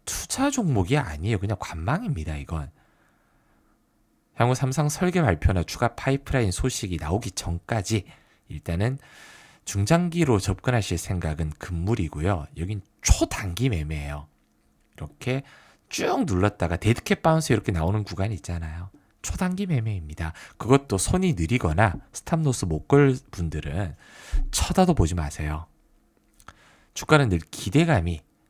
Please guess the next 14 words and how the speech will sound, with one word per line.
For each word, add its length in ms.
만든 320
거품 480
위에 160
서 180
있습니다. 560
젠백스의 460
진짜 420
바닥은 440
차트가 440
아닌 200
신뢰 440
회복이 480
먼저일 560
거예요. 420